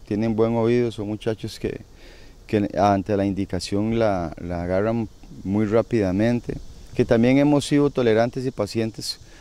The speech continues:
eh, como muy metodológicos en la parte de, del video y la parte de como ir poquito a poco, ¿verdad? Como el A B C. Cuando esto sucede, el jugador comprende bien y lo puede captar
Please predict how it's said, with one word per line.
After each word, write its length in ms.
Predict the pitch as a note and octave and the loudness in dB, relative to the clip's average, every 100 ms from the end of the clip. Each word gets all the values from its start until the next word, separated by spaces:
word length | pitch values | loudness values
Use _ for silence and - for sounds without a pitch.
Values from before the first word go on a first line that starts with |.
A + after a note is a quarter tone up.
| - - - | -20 -20 -12
eh, 560 | - G2+ G2 F#2+ F#2 F2+ - - - - - | -2 0 2 2 -2 -4 -10 -18 -20 -18 -4
como 220 | G#2+ G#2+ | 0 0
muy 220 | G#2+ A#2+ | 2 2
metodológicos 840 | C3 C3 B2 G#2+ G#2 B2 C3 B2+ A2+ | 2 2 2 2 2 0 -2 -6 -6
en 100 | G2+ | -6
la 80 | F#2 | -4
parte 380 | - G#2+ - | -2 -4 -2
de, 380 | B2 A2+ F#2+ F2 - | 0 0 0 -4 -10
del 280 | - F#2 G2 | -6 -2 -2
video 640 | F#2 G2 A2 A#2+ A#2 A2 | 0 4 4 4 4 2
y 60 | G#2 | 0
la 140 | F#2+ | -2
parte 320 | F#2 G2+ G2+ A#2 | -2 -6 -4 -8
de 60 | |
como 260 | - G2+ G2+ | -6 -4 -4
ir 100 | G#2+ | -4
poquito 340 | B2+ B2+ A#2+ | -8 -6 -6
a 40 | G#2+ | -4
poco, 400 | F#2 F2 D2+ D#2 | -4 -8 -8 -6
¿verdad? 260 | G2+ A2+ | -4 -6
Como 220 | - F2+ F2+ | -6 -2 2
el 80 | |
A 80 | G#2 | 4
B 100 | A#2 | 2
C. 200 | A2 G#2+ - - - - - - | 0 -6 -8 -20 -20 -20 -20 -4
Cuando 320 | B2+ B2+ C3 | 0 2 2
esto 160 | C#3 E3+ | 0 -2
sucede, 640 | D#3 - D3 D3+ D#3+ C#3+ | -4 0 2 2 0 -2
el 80 | A2+ | -4
jugador 380 | G#2+ G2+ G2+ A2+ | -4 0 0 -2
comprende 560 | C3 A#2+ A#2+ A#2+ B2 | -6 -4 -2 -2 -2
bien 340 | A#2 B2 C3 C3 - - - | -2 -2 -4 -10 -16 -20 -14
y 500 | F#2 F#2 F#2 F2+ F2+ B1+ | -8 -6 -4 -4 -6 -4
lo 120 | G2 | -6
puede 460 | F#2 G#2 G#2+ A2+ A2 | -4 -2 0 0 -2
captar 500 | G2 - - A2 | -6 -6 0 0